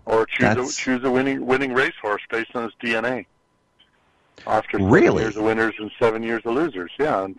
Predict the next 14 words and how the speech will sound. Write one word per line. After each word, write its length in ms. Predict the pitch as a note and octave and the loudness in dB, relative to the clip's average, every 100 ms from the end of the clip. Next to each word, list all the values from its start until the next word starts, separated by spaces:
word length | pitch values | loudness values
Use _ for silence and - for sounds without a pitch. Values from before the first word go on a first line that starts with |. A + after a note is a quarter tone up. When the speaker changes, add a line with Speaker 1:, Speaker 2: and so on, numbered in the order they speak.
| - | -4
Speaker 1:
see 100 | B2 | -2
what 120 | A#2 | 0
the 80 | A2 | -2
winners 260 | A#2+ A#2 | -2 0
have 160 | A2+ A2 | 0 -2
in 80 | A2 | -2
common. 320 | C#3 C#3+ G2+ _ _ _ _ _ _ _ _ _ _ _ _ _ | -2 -2 -4 _ _ _ _ _ _ _ _ _ _ _ _ _
Speaker 2:
That 180 | - A2+ A2 | -6 -2 0
is 100 | A2 | 0
Speaker 1:
Um, 60 | |
Speaker 2:
fascinating. 540 | A2 F2 C3+ C3 C#3+ C#2+ | 0 0 2 2 0 0
Speaker 1:
So 100 | E3 | 0
it 60 | |
really 240 | G#3 A3 | 0 0